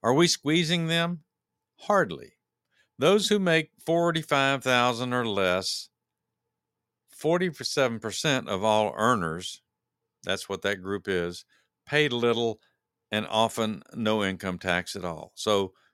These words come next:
according to this article, I'm breaking away here, forty-seven percent of all earners in this country who make forty-five thousand dollars or less pay little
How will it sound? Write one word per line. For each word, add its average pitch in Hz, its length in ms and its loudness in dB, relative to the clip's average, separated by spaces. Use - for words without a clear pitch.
according 151 540 2
to 117 100 -6
this 131 440 0
article, 95 500 0
I'm 95 400 -4
breaking 92 340 -4
away 85 280 -4
here, 85 280 -6
forty-seven 156 560 2
percent 127 540 0
of 107 200 -2
all 120 420 4
earners 92 680 -2
in 98 180 -6
this 92 180 -6
country 87 600 -6
who 110 100 -2
make 101 240 0
forty-five 101 520 0
thousand 95 340 -2
dollars 95 300 -2
or 110 140 -6
less 90 540 -4
pay 110 300 -2
little 104 560 -2